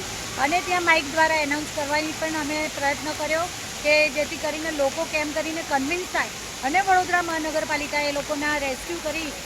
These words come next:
અને ત્યારબાદ એમના માટે જે વ્યવસ્થાઓ કરી છે. પરંતુ જો નાગરિકોનો સાથ સહકાર મળે, કારણ કે એ બધા પણ જાણે છે કે જ્યારે વિશ્વામિત્રીનું લેવલ ત્રીસ ફૂટ ક્રોસ થશે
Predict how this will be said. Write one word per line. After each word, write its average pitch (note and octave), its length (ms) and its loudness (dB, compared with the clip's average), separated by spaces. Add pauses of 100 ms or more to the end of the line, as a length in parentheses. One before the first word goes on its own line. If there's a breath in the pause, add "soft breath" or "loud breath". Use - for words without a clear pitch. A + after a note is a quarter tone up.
(200)
અને C#4+ 180 2
ત્યારબાદ D#4+ 460 2
એમના D4+ 200 -2
માટે D#4+ 180 -2
જે D#4+ 140 -4
વ્યવસ્થાઓ D4+ 560 2
કરી D#4 280 0
છે. C#4 200 -4 (400)
પરંતુ F4+ 420 4
જો F#4 140 -4
નાગરિકોનો F4 600 0
સાથ D4 320 0
સહકાર E4 240 -2
મળે, E4 200 0
કારણ D4+ 280 -2
કે E4 140 -6
એ D#4+ 80 -4
બધા D4 320 -2
પણ E4+ 80 -2
જાણે D#4+ 320 0
છે - 180 -6 (600)
કે D#4+ 100 -2
જ્યારે D#4+ 360 4
વિશ્વામિત્રીનું D#4 840 -2
લેવલ C#4+ 380 0
ત્રીસ C#4 180 -6 (100)
ફૂટ D4+ 100 -6
ક્રોસ C4+ 280 0 (100)
થશે D4 320 0